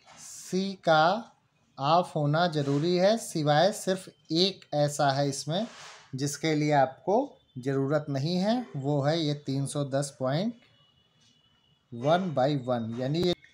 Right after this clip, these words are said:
हेडलाइट का एमसीबी है। इसको ऑपरेट करने से पहले आपको केवल वीसीबी ऑफ करना है। बाकी ये जितनी एमसीबीयाँ लगी हैं, इनको ऑपरेट करने से पहले आपको सी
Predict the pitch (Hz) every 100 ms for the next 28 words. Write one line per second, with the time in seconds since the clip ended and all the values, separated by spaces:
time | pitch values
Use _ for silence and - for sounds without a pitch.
0 | 131 127 135 160 - 170 170 151 - 143
1 | 131 123 123 165 233 - - - _ -
2 | 147 - 196 170 160 151 143 147 139 139
3 | 147 143 123 123 135 190 226 - _ _
4 | - 135 - 156 156 147 139 135 - 139
5 | 151 180 143 143 - 131 127 123 135 190
6 | 226 - _ _ 127 139 139 139 - 196
7 | 170 143 151 185 214 202 180 170 156 151
8 | 143 127 127 120 131 185 220 _ _ _
9 | 139 139 160 147 143 139 135 139 131 131
10 | - 131 123 117 127 175 233 - _ _
11 | - 123 - - _ 165 214 285 - _
12 | _ - - 147 156 226 294